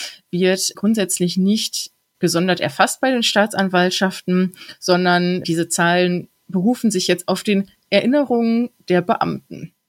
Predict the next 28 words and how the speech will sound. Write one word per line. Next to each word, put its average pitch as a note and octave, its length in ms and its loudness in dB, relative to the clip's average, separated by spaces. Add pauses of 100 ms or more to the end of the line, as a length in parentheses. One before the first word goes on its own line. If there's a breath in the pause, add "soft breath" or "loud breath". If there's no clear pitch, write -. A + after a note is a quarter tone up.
(680)
Es G3 140 0
soll A#3+ 140 4
sogar A#3 220 2
so A3 160 -4
weit D4+ 160 2
gekommen B3 400 0
sein, G#3+ 340 2
dass F#3 280 0
Polizei, G3 960 0 (300)
sich F#3+ 420 -2
die F#3 80 -2
Polizei F3+ 680 0
Informationen F#3+ 720 -2
bedient G#3+ 440 -2
hat, F#3+ 240 0
ohne B3 320 0
das - 360 -4
Wissen D#3+ 540 -4
der - 140 -4
Staatsanwaltschaft, A3 1300 -2
also D#3+ 320 -6
sozusagen D#3 440 -4
eigenmächtig E3 760 -2
in D#3+ 100 -6
den D#3 160 -4
Fällen D3+ 760 -4
gehandelt G#3+ 580 -2
hat. B3 260 0